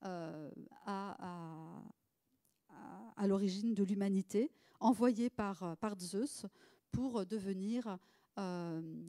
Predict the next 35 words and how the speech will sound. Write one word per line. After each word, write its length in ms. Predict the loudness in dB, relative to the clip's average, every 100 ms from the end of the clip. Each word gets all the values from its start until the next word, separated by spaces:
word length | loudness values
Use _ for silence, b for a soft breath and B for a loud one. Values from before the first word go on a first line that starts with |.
| -2
voilà, 260 | 2 4
l'épouse 600 | 6 4 4 4 4 2 -4 b b 2
des, 240 | 4 4
des 240 | 4 4
hommes, 200 | 4 2
qui 260 | 2 0 0
ont, 100 | 2
d'un 220 | 4 4
homme 200 | 6 6
d'abord, 320 | 4 2 0
puis 160 | -2 -8
des 240 | -4 0
hommes, 220 | 2 2 0
et 100 | 0
donc 220 | 0 0
elle 100 | -2
devient 380 | -2 -2 -2 -4 -2
l'ancêtre 360 | -2 2 2
de 60 | 2
la 100 | 2
race 180 | 0 0
des 80 | 0
femmes, 220 | 0 0
pour 140 | 0
autant 200 | -2 -2
dire 160 | -2 -2
que 100 | -2
la 100 | -2
race 180 | -2 -4
des 80 |
femmes, 240 | -6 -6 -6
ce 80 | -6
sont 180 | -2
des 200 | 0 0
épouses. 420 | -2 -4 -8 -8